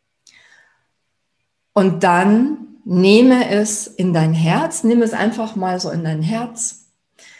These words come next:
Sag Danke, freu dich darüber, dass es sich gezeigt hat, dass du eine Situation hast, die zwar bestimmt nicht schön ist und die weh tut und die gemein ist,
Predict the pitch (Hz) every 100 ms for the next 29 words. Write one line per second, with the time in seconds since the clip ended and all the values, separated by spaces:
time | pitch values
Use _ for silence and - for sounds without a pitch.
0 | _ _ _ _ _ - - 180 175 -
1 | 175 185 214 226 190 - - 180 208 240
2 | 202 - 165 160 151 156 160 185 - 180
3 | 196 - - 165 - - 302 - - 160
4 | - - - - 220 - 220 190 180 170
5 | 165 202 190 160 156 156 196 190 247 240
6 | 277 339 - - - _ _ _ _ _
7 | _ _ _ 190 190 180 175 - 165 160
8 | 151 160 - _ _ _ _ _ _ _
9 | 202 165 269 320 - 240 240 - - 208
10 | 196 165 156 165 165 170 151 160 202 233
11 | 226 180 160 165 165 170 175 165 180 247
12 | 226 156 160 -